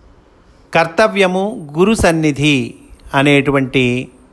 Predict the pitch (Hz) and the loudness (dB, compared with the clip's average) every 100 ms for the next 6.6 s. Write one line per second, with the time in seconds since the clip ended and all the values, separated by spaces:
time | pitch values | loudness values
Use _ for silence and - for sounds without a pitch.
0 | _ - _ _ _ _ 139 135 131 175 | _ -20 _ _ _ _ -2 -2 0 2
1 | 180 170 160 151 156 151 139 139 123 131 | 2 2 0 0 -2 -2 -2 -2 -2 0
2 | 147 190 180 - - 139 127 123 123 151 | 0 0 -2 -8 -4 -2 -2 -2 -4 -6
3 | - - _ _ _ _ _ _ _ _ | -12 -20 _ _ _ _ _ _ _ _
4 | _ _ _ _ _ - _ - - _ | _ _ _ _ _ -20 _ -20 -20 _
5 | - 170 208 214 190 185 175 160 143 139 | -2 2 2 4 2 2 2 2 2 -2
6 | - 151 139 135 131 | -2 -2 0 0 -2